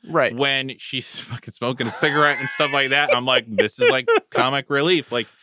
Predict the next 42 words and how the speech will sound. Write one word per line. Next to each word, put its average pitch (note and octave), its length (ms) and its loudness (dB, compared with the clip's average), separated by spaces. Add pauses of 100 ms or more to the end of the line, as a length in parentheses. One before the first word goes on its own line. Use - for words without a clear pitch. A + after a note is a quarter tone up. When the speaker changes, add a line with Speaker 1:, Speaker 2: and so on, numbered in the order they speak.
(220)
Speaker 2:
how F#2+ 80 -10
much G2+ 180 -10
do B2 60 -10
you A2+ 40 -12
care C3+ 120 0
about B2+ 160 0
this C3 120 -12
monkey F3 240 -4
if A#2+ 120 -10
you're G2 100 -8
letting G#2 160 -6
it B2 80 -14
smoke?" F#3 220 4
Speaker 1:
Right. D#3 200 2 (320)
Speaker 2:
Um, B2 420 0 (1200)
guys, D#3 160 -12
don't A#3 160 -14
let F#2+ 80 -14
your D2+ 100 -12
monkey - 220 -20
smoke. D2 240 -12
Speaker 1:
Don't, E4 280 0 (160)
don't D4 360 -2 (100)
let F#3 300 2
your D3 120 -4
gorilla C#3 380 -4
smoke. - 500 -14
Speaker 2:
Um, B2+ 440 -2
Speaker 1:
Don't E4+ 320 0
feed A#3+ 320 -2
your F#3+ 100 -2
gorilla D3+ 300 4
martinis B2 960 -2
Speaker 2:
but, D#3 180 0
Speaker 1:
or C#3 80 4
Speaker 2:
like, C3 120 4
Speaker 1:
gorilla B2+ 220 4
Prozac. - 500 -2
Speaker 2:
I E3 260 0
feel E3 520 0
like A#2 480 0
Lola A2+ 640 0